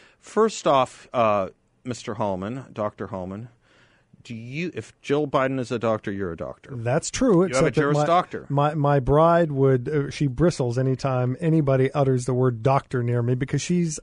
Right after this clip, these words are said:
Speaker 2: a real doctor.
Speaker 1: She's a real doctor.
Speaker 2: Yeah, she
Speaker 1: You're a
Speaker 2: would
Speaker 1: Juris Doctor.
Speaker 2: Yeah.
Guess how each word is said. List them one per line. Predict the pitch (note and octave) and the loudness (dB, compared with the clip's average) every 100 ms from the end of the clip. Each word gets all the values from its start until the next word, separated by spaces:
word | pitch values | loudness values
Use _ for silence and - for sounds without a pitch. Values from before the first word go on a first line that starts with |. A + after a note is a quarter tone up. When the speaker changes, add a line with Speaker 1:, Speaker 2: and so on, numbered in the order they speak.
| _ | _
Speaker 2:
a | D3+ | 0
real | F#3 G#3+ C#3+ | 4 2 2
doctor. | A#2+ G#2+ - | -2 -4 -8
Speaker 1:
She's | G2+ | -8
a | G2+ | -6
real | G2+ G2+ | -2 -2
doctor. | F#2 F2+ - C#3 | -2 -4 -4 -8
Speaker 2:
Yeah, | C#3 C3+ | -8 -8
she | - | -6
Speaker 1:
You're | C3 | -6
a | |
Speaker 2:
would | - | -6
Speaker 1:
Juris | C3+ F#2 F2 - | -6 -6 -8 -10
Doctor. | D#2+ E2 - F2+ | -10 -10 -12 -16
Speaker 2:
Yeah. | - | -16